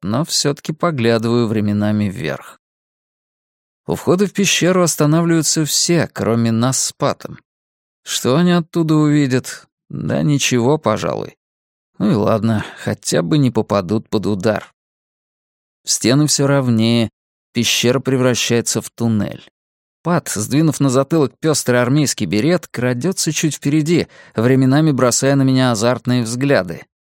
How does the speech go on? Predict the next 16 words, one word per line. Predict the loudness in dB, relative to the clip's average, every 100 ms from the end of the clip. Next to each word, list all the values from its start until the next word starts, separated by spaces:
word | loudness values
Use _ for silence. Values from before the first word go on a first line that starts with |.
| _ -8
Не | -6
проворонил | -6 -2 0 0 0 0 2 2 2
бы. | 0 -4 -8 _ _ _ _ _ _ _ _ -6
Но | -2
нас | 0 0
поджидает | -2 -2 0 2 2 0 -2 -10 -20 _
неожиданность. | -2 0 2 2 0 0 0 0 -2 -6 -12 _ _ _ _ _
Вместо | -6 0 2 2 2 0
двух | 0 0 2
монстров | 2 2 2 0 -2 -2
на | 0 2
полу | 2 2 2
ошмётки | 2 0 0 0 -2 -4
плоти | 0 0 0 0
и | -2
железа. | 0 0 2 0 -4 -14